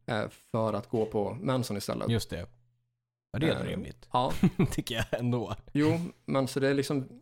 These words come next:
Speaker 2: Det är liksom, ja, precis. Det är betydelsefulla liksom minnen och
Speaker 1: stark
Speaker 2: val, liksom.
Speaker 1: kärlek
Speaker 2: Ja,
Speaker 1: till
Speaker 2: exakt.
Speaker 1: liksom så här att det,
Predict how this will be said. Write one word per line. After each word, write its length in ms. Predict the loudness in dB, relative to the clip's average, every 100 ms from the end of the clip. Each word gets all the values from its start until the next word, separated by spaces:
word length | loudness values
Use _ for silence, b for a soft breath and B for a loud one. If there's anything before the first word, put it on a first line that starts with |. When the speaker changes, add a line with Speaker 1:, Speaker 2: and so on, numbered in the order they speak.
| _ _ _ -2
Speaker 2:
Det 200 | 2 4
är 40 |
liksom, 300 | 4 4 0
ja, 160 | 2 4
precis. 180 | 4 2
Det 120 | 2
är 60 | 2
betydelsefulla 640 | 4 4 2 2 2 2
liksom 300 | 0 0 2
minnen 420 | 2 4 2 2
och 320 | 0 -4 -6 -16 b b b _ _ -6 2
Speaker 1:
stark 260 | 6 6
Speaker 2:
val, 100 | 4
liksom. 0 | 2 4
Speaker 1:
kärlek 320 | 4 4 4
Speaker 2:
Ja, 180 | 4 2
Speaker 1:
till 120 | 2
Speaker 2:
exakt. 120 | 2
Speaker 1:
liksom 220 | 0 -2 -2
så 120 | 0
här 60 |
att 180 | 0 -4 -6
det, 100 | -6